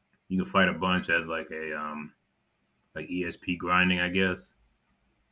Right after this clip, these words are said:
Um, second thing I noticed, uh, its ears, they look like the dowsing machine. So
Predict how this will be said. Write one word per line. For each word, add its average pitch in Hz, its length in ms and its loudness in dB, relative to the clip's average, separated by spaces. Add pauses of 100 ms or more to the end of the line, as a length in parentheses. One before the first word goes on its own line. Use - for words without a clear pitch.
(300)
Um, 85 560 -2
second 135 400 8
thing 117 140 8
I 104 80 10
noticed, 101 560 6 (100)
uh, 95 320 8
its 92 400 -6
ears, 90 640 4 (480)
they 95 120 2
look 107 180 2
like 113 200 4
the 87 80 0
dowsing 85 560 4
machine. 78 600 -10 (1120)
So 87 680 0